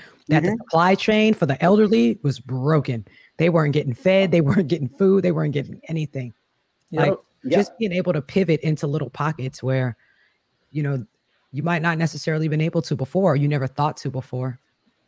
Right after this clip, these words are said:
Speaker 3: Exactly. Well, when we actually started expanding, that's kind of what our model was. We went to random cities that really didn't have much of a delivery service presence in them. And all of our markets kinda, honestly, most of our markets, we were first to market, even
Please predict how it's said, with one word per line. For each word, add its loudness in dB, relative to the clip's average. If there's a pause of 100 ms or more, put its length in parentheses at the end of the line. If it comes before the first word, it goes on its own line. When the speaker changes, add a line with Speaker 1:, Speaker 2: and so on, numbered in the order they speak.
(160)
Speaker 3:
Exactly. 4
Well, 4
when 2
we 4
actually 4
started 6
expanding, 2
that's -2
kind 2
of 2
what 2
our 4
model 4
was. 4
We -4
went -6
to -2 (400)
random 4
cities 2
that 4
really 2
didn't 2
have 4
much -2
of -4
a -6
delivery -2
service -2
presence 0
in 2
them. -4 (360)
And 0
all 10
of 6
our 8
markets 4
kinda, 6 (340)
honestly, 2
most 2
of -2
our 6
markets, 0
we -4
were 0
first -2
to -10
market, -4
even 2